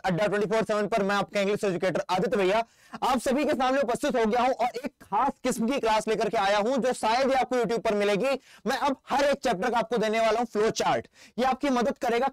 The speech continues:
कम से कम समय में एक चैप्टर को बहुत ज्यादा देर तक रिटेन करने में। इसमें मैं आपको पॉइंटर्स दूंगा, मैं आपको पूरे की पूरी जो आपकी स्टोरी है उसको फ्लो में बांध के रख दूंगा और वो जितने भी इंपॉर्टेंट वर्ड्स हैं, जो कीवर्ड्स हैं, वो सभी आपको इस सेशन में मिलने वाले हैं मात्र दस से बारह मिनट और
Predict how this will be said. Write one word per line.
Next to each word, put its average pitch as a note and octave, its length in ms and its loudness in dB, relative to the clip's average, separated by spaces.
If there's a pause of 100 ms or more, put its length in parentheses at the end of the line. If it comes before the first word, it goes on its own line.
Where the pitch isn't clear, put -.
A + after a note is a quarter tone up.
कम A#3 160 2
से D#4+ 160 0
कम B3+ 180 0
समय G3+ 280 2
में G#3 100 0
एक A#3+ 340 0
चैप्टर A#3+ 280 0
को C4 120 -2 (160)
बहुत G#3 200 0
ज्यादा G#3 280 2
देर G#3 140 2
तक G#3 180 -2
रिटेन G3+ 300 0
करने G3 240 0
में। C4 140 0 (300)
इसमें A#3+ 440 0 (240)
मैं A#3 80 2
आपको A#3+ 220 0
पॉइंटर्स A3 420 0
दूंगा, B3+ 300 2
मैं A#3 140 0
आपको B3+ 200 -2
पूरे C4 300 0
की D4 100 -2
पूरी C4+ 320 0 (300)
जो A3 100 2
आपकी C#4 260 0
स्टोरी B3+ 280 0
है D4 60 2
उसको D4 180 -2
फ्लो B3+ 240 0
में C4+ 180 2
बांध A#3 200 0
के B3 60 -2
रख A3+ 120 2
दूंगा A#3+ 240 0
और C4 240 0
वो B3+ 200 2
जितने A#3+ 400 2
भी D4+ 100 2
इंपॉर्टेंट A#3+ 480 2
वर्ड्स A#3+ 260 0
हैं, G#3+ 80 0
जो A3 80 2
कीवर्ड्स C#4 500 0
हैं, C4 120 -2 (220)
वो B3 160 2
सभी A#3 280 2
आपको B3+ 260 0
इस A#3+ 80 0
सेशन A#3 240 0
में A#3 80 0
मिलने A3 280 2
वाले A#3 240 2
हैं B3+ 60 0
मात्र A#3+ 400 0
दस A#3 200 0
से B3+ 80 2
बारह A3 260 4
मिनट B3+ 280 0 (200)
और B3 120 0